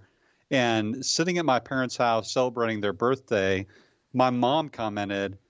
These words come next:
"So what are you gonna do for their thirteen, you know, their thirteenth birthday trip?" And I, that's now a thing, I guess. And, um, so just on the fly, I said, "Well, I'm taking them on Route sixty-six." And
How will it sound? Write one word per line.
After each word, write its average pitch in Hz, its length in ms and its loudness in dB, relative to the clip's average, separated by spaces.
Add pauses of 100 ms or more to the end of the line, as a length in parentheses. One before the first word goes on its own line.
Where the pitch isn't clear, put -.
(140)
"So - 220 2
what 143 140 0
are 165 40 0
you 165 60 -2
gonna 143 160 -2
do 123 160 0
for 120 160 -4
their 107 160 2
thirteen, 107 680 -2 (520)
you 110 140 0
know, 92 240 4
their 101 180 2
thirteenth 117 480 0
birthday 110 400 2
trip?" - 540 -2 (580)
And 101 420 0
I, 117 200 2
that's - 400 -2
now 120 160 2
a 95 60 -2
thing, 151 580 -2
I 107 140 2
guess. 104 500 0 (440)
And, 113 460 0
um, 107 360 0
so 135 180 2
just 131 240 -2
on 160 240 2
the 131 80 -8
fly, 123 420 2
I 117 120 0
said, 139 180 -4
"Well, 131 100 2
I'm 117 80 -2
taking 127 280 -4
them 117 120 -4
on 107 140 0
Route 107 200 -4
sixty-six." - 920 -2 (480)
And 120 500 0